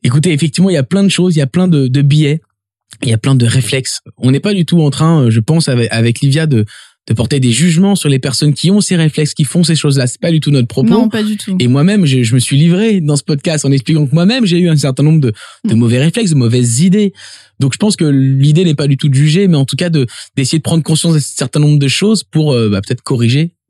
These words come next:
Speaker 1: Euh, et lorsque on est dans un podcast qui fait, qui veut faire vibrer la communication interne, on veut la faire vibrer correctement.
Speaker 2: Exactement.
Speaker 1: Euh, comme il faut.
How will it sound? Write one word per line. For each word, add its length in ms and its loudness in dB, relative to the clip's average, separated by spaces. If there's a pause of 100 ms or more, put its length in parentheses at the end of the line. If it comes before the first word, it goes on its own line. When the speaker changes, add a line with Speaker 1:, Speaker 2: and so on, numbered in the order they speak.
Speaker 1:
Euh, 440 2 (140)
et 120 0
lorsque 340 -2 (320)
on 140 2
est 60 2
dans 180 2
un 40 2
podcast 400 -2
qui 120 -4
fait, 180 -2
qui 140 -4
veut 100 0
faire 160 -2
vibrer 320 0
la 100 0
communication 600 0
interne, 340 0 (540)
on 120 2
veut 120 2
la 100 0
faire 160 -2
vibrer 460 0 (260)
correctement. 640 -2 (300)
Speaker 2:
Exactement. 600 0
Speaker 1:
Euh, 120 2
comme 160 0
il 80 2
faut. 260 -4